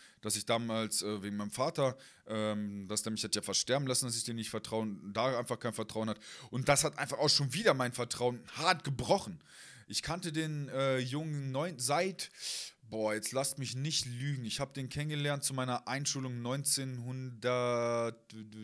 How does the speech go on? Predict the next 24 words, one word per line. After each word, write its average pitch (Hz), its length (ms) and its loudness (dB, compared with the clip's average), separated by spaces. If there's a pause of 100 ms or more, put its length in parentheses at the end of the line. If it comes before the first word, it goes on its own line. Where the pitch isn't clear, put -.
(640)
nee, 117 260 -4
nee, 139 140 -2
nee, 147 160 0
na, 123 340 0
nee, 123 160 -8
nee, 139 140 -6
achtundneunzig, 113 1200 -6 (640)
hab - 80 -20
ich - 80 -16
den - 140 -14
achtundneunzig? 170 800 -14 (1300)
Sechs, - 440 -16 (420)
ja, 196 380 -2
kommt 170 240 0
hin. 139 180 0
Gegen, 147 200 2
äh, 110 160 2
neunzehnhundertachtundneunzig 147 2250 2
ungefähr 98 460 0
habe 131 180 2
ich 123 200 -4
ihn 120 440 -6
kennengelernt 98 600 -4
gehabt. 80 320 -6